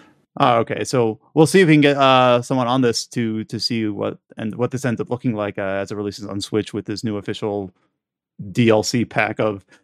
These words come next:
something from two decades ago in terms of stuff that we've having, have had to put together through fan efforts over the last twenty years.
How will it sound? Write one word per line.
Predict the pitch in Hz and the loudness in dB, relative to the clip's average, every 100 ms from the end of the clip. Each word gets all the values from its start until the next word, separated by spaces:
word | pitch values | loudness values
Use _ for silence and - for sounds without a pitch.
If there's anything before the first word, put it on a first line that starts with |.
| _ | _
something | - 120 131 | -8 0 2
from | 131 117 | 2 -2
two | 131 123 | -2 -2
decades | 120 - 120 | -2 -4 -8
ago | 110 107 104 104 - _ _ - | -6 -2 -2 -4 -8 _ _ -4
in | 110 | 0
terms | 117 107 104 113 | 2 2 0 0
of | 104 101 101 - _ _ _ | 0 0 -2 -10 _ _ _
stuff | - 113 - | -8 -8 -4
that | 110 | -4
we've | 107 104 - - | -2 -4 -6 -4
having, | 127 110 107 104 | -2 0 -2 -4
have | 104 135 120 - | -2 -2 -2 -2
had | 127 131 | 0 0
to | 120 | -2
put | - 131 | -4 -4
together | 131 127 117 | -2 -2 -2
through | 120 117 | -6 -8
fan | - 123 113 | -4 -4 -4
efforts | 107 107 101 | -8 -12 -10
over | 113 104 | -10 -8
the | 104 | -8
last | 98 95 - | -8 -10 -10
twenty | 110 101 | -10 -8
years. | 101 101 101 - | -8 -8 -8 -14